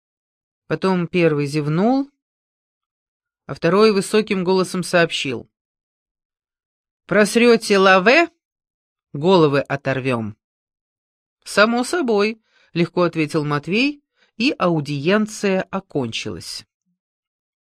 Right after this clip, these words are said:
Разумеется, затевать с нуля торговый бизнес на заемных средствах, не имея никакого опыта, было равносильно самоубийству.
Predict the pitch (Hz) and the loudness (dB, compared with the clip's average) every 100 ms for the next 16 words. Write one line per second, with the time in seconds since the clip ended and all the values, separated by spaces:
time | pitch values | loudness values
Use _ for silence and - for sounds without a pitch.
0 | _ _ _ _ _ _ _ _ _ _ | _ _ _ _ _ _ _ _ _ _
1 | 185 190 277 359 349 285 233 220 - 220 | -2 2 4 4 2 0 -2 -2 -2 0
2 | 277 277 - 208 214 202 170 131 123 123 | -2 -4 -4 0 2 4 2 2 -2 -4
3 | 156 156 139 135 180 147 135 120 - 123 | -2 -2 -2 -2 -4 -2 -6 -6 -10 -6
4 | 147 135 147 147 135 123 120 - 185 226 | -4 0 0 0 -2 -4 -8 -6 -2 -2
5 | - - 190 - _ _ _ - 170 202 | -2 -6 -6 -6 _ _ _ -2 0 2
6 | 196 202 190 180 175 170 180 175 - 175 | 2 2 0 0 -2 -2 -2 -2 -2 -4
7 | 160 156 156 147 139 _ _ _ _ _ | -4 -4 -2 -2 -8 _ _ _ _ _
8 | - 139 240 277 254 208 196 180 226 208 | -4 2 6 6 6 4 2 0 0 0
9 | 196 - 190 175 143 110 - - 107 | 0 0 -2 -2 -2 -6 -8 -14 -16